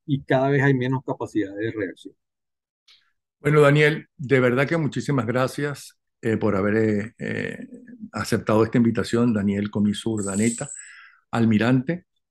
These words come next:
Speaker 2: pertenece al Frente Institucional Militar. Queríamos saber cómo piensa, él escribe mucho, eh, y es bien interesante lo que escribe.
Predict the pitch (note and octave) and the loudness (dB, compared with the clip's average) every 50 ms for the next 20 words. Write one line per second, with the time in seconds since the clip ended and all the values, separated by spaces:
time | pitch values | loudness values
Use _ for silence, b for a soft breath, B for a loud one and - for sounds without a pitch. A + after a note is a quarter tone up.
0 | _ - C3+ C3 - B2 A2+ A2+ A#2 A2+ - C#3 C3 B2+ B2 A#2 A#2+ - - A2+ | _ -6 -6 -4 -2 0 2 2 2 2 2 2 4 4 4 4 2 2 0 0
1 | A2 A2 G#2 G2+ G2+ - A#2 A#2 A#2 A2+ A#2 C3+ A2 - B2 A2+ A#2 A2 G#2+ A#2 | 0 0 0 -2 -2 -2 -2 0 0 0 0 -4 -4 -2 -2 -4 -2 -4 -4 -2
2 | A2+ A2 A2 A2+ A2+ A2+ A#2 A2+ A2 A2 A2 - C3+ C#3 C#3+ - - b b b | -2 -2 -2 0 0 0 0 0 -2 -4 -2 0 0 0 0 -2 -8 b b b
3 | b b b - - B2 A#2 A#2 A2+ B2+ C#3+ - - A#2+ A#2 A#2+ B2+ C3 C3 - | b b b -8 -6 -2 0 0 0 0 0 0 0 0 2 2 0 0 -2 0
4 | B2 A#2 A#2+ A#2+ A#2+ C3 B2+ B2 A#2 A2+ - C#3+ - - C3+ B2+ A#2+ B2+ A2 - | 0 0 0 0 -2 -2 -2 -2 -2 -2 -4 -8 -8 -4 -2 -2 0 0 -2 -4
5 | - C#3 C3 C3 B2 B2 B2+ B2+ B2 - - F3 F#3 _ _ _ _ _ _ _ | -4 -2 0 0 2 2 0 0 -2 -4 -8 -12 -12 _ _ _ _ _ _ _
6 | _ - D3+ C3 B2 B2 A#2+ A#2+ A#2 A#2 A2+ A2+ A2 G#2+ G#2 A2 G#3+ G#3 - B3 | _ -6 -4 0 0 2 2 2 2 2 0 0 0 0 -2 -2 -4 -6 -12 -16
7 | B3+ B3 - _ _ _ _ _ - G#3+ D3+ C#3 C3 B2+ B2 A2+ A2+ B2+ C3 C3 | -20 -20 -20 _ _ _ _ _ -8 -4 -2 0 2 4 4 4 2 2 2 2
8 | B2+ A#2+ B2+ A#2 A2+ - B2 A#2+ A#2+ G#2+ B2+ B2 A#2 - G#2+ - - - B2+ C#3 | 2 0 -2 -2 -4 -2 -2 -4 -2 -2 -2 -4 -4 -4 -8 -12 -8 -6 -4 -2
9 | D3+ E3 F#3+ G#3 | -2 -2 -4 -6